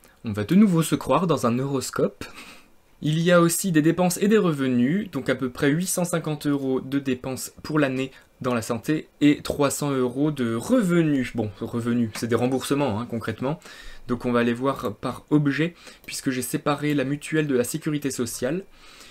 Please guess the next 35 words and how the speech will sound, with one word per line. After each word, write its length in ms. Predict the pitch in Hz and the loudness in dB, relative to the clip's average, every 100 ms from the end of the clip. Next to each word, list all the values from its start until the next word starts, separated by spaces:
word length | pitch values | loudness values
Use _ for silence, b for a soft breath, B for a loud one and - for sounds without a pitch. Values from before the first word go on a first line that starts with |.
| B B | B B
Donc 400 | 123 131 127 - | -4 -4 -2 -4
dans 140 | 131 127 | 0 2
la 100 | 131 | 2
mutuelle, 580 | 151 - 151 160 156 - | 0 -2 0 2 2 -2
eh 80 | 120 | -2
ben 240 | 117 117 | 0 0
voilà, 340 | 113 107 101 | -2 0 0
en 80 | 117 | 0
gros 220 | 110 120 | 0 2
je 100 | 135 | 2
paye, 340 | 123 135 127 117 | 2 2 2 2
euh, 300 | 113 110 107 - | 2 2 -2 -6
trente-quatre 480 | - 139 131 139 | -4 -2 -2 -2
euros 160 | 131 131 | -2 -2
soixante-neuf 460 | 135 127 123 120 - | -2 -2 -2 -2 -2
par 220 | 117 107 | -4 -2
mois. 300 | 117 156 B B B B B B - | -2 -2 B B B B B B -6
Euh, 180 | 120 120 127 | -2 -2 -2
et 80 | |
ça 160 | 120 180 | 2 2
c'est 140 | 180 | 2
une 80 | 143 | 0
dépense 460 | 127 127 151 180 - | 2 2 0 -2 -6
qui 340 | - 123 135 - | -8 -8 -6 -2
a 180 | 117 113 _ | -2 -2 _
augmenté, 600 | 151 147 135 123 123 143 | 0 0 0 -2 0 0
hein, 80 | 135 | 0
au 100 | 127 | -2
fur 180 | - 139 | -2 0
et 40 | |
à 20 | |
mesure 260 | 131 123 156 | 0 -2 0
des 220 | 135 120 | 0 2
années 340 | 123 143 - | 2 0 -2
et 100 | 113 | -4